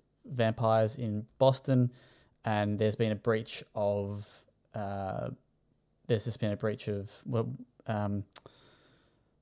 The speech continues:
I don't know, like, there's, there's, there was, like, a, an attack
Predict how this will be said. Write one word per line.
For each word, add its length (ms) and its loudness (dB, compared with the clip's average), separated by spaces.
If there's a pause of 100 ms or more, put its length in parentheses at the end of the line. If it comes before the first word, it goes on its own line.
(140)
I 60 -2
don't 140 0
know, 80 2
like, 180 -2
there's, 160 2
there's, 160 0
there 180 8
was, 160 6
like, 160 -2
a, 180 2 (240)
an 60 -4
attack 400 -4